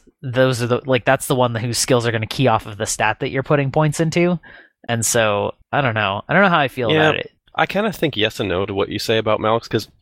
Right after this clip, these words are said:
Speaker 2: I didn't quite understand Malik's, is why I stayed in Jalis most of the time. But
Speaker 1: Mm-hmm.
Speaker 2: I think I had potential to learn and figure out the nuance. But the way Jalis played, I can see myself really wanting a different legend to pair with it. Um, but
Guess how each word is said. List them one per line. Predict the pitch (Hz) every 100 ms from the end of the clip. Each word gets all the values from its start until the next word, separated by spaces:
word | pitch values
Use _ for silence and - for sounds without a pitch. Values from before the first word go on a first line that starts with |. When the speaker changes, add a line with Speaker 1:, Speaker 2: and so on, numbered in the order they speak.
| - -
Speaker 2:
I | 160
didn't | 190 165
quite | - 117
understand | 104 95 - 85 82 90
Malik's, | 92 101
is | 90
why | 80 82
I |
stayed | 80 - 80 85
in | 80 -
Jalis | 85 78 82 90 -
most | 107 -
of |
the | 135
time. | 139 151 _ -
But | 120 131 123
Speaker 1:
Mm-hmm. | 123
Speaker 2:
I |
think | - 165
I | 170
had | 147
potential | 131 104 101 123
to | 101
learn | 80 80 87 110 - -
and | 92
figure | - 98 98
out | 95
the | 92
nuance. | 85 80 95 127 - - - - _ 98 -
But | 123 120 - -
the | 120
way | 110 139
Jalis | 135 123 120 -
played, | 107 101 -
I | 98
can | 98 95
see | 110
myself | 98 87 82
really | 87 90
wanting | 82 85 82 85
a | 87
different | 85 - - 104
legend | 85 80 82
to | 76
pair | - 82
with | 73 71 -
it. | - - _ _ -
Um, | 85 85 - _ -
but | -